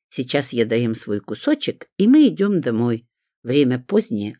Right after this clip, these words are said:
а у Велимира завтра репетиция". Над столом прошелестел общий вздох, явно облегчённый Велимира и расстроенный Инны Станиславовны.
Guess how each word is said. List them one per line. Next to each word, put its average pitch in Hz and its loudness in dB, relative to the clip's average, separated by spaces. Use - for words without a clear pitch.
а 123 -2
у 110 2
Велимира 123 0
завтра 123 -6
репетиция". 110 -8
Над 127 -4
столом 240 2
прошелестел 147 -2
общий 180 -2
вздох, 113 -8
явно 202 0
облегчённый 113 -4
Велимира 143 0
и 294 4
расстроенный 226 2
Инны 202 0
Станиславовны. 110 -6